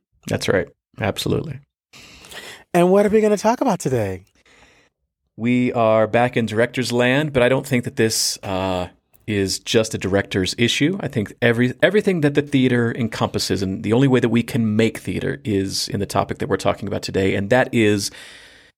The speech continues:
Speaker 1: choosing collaborators and collaboration.
Speaker 2: Mm. That's a
Speaker 1: Theater,
Speaker 2: big one, huh?
Speaker 1: theater, yeah. Theater as an art form is, unlike the other art forms, is solely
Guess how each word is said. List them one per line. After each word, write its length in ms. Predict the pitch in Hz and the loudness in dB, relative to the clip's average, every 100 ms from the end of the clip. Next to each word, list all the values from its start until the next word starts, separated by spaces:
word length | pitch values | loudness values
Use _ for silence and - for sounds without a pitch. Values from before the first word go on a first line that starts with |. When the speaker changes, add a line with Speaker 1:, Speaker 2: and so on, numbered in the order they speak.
| - | -6
Speaker 1:
choosing 600 | - 208 214 170 160 143 | 2 4 4 4 2 2
collaborators 840 | - 127 113 104 98 92 87 92 - | 2 4 4 4 2 2 0 -4 -4
and 280 | 107 101 | -2 -2
collaboration. 960 | - 104 92 90 95 92 92 - - - _ _ _ _ _ _ - | -4 -2 -2 0 -2 -4 -6 -6 -8 -14 _ _ _ _ _ _ -8
Speaker 2:
Mm. 720 | 113 104 98 90 80 76 67 - _ _ - _ _ _ _ _ _ - - - - - | -2 0 0 -2 -6 -10 -14 -20 _ _ -20 _ _ _ _ _ _ -16 -16 -20 -8 2
That's 200 | 120 - | 2 4
a 40 | |
Speaker 1:
Theater, 160 | 170 - | 2 2
Speaker 2:
big 80 | |
one, 140 | 113 92 | 2 0
huh? 140 | 98 | 2
Speaker 1:
theater, 220 | 101 170 - _ - | 2 0 -6 _ -8
yeah. 220 | - 101 | -2 -2
Theater 380 | - - 185 226 | -4 -2 2 2
as 140 | 190 | 0
an 80 | 165 | 0
art 220 | 156 175 | 0 -2
form 360 | - 139 120 117 - | 0 2 2 0 0
is, 380 | 120 113 110 - - - - _ _ _ - | 2 2 0 -6 -16 -20 -20 _ _ _ -2
unlike 380 | 143 156 156 151 | 0 2 0 0
the 120 | 143 | 0
other 160 | 165 - | 0 0
art 180 | 113 - | -2 -2
forms, 340 | 120 110 110 - | -4 -4 -4 -4
is 180 | 117 | -2
solely 840 | - - - 139 135 139 139 143 143 | -2 -2 0 2 2 2 2 0 -2